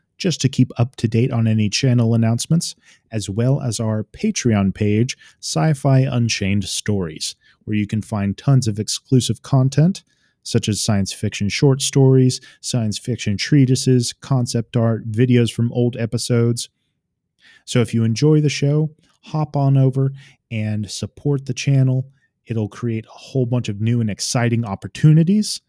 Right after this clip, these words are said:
Thank you guys so much for your avid listenership and support.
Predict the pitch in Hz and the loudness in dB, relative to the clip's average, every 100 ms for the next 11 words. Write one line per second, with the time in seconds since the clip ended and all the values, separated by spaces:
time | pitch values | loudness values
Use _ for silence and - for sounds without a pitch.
0 | _ _ _ _ _ 120 120 - 110 110 | _ _ _ _ _ -4 -4 -4 -4 -2
1 | 104 98 - - 123 123 120 - - 117 | -4 -4 -6 -2 0 0 0 -4 -4 0
2 | 110 107 113 104 104 110 - 117 107 - | 0 0 0 -2 -2 -4 -4 -4 -4 -4
3 | 107 107 - 104 113 110 - | -4 -4 -4 -6 -4 -4 -4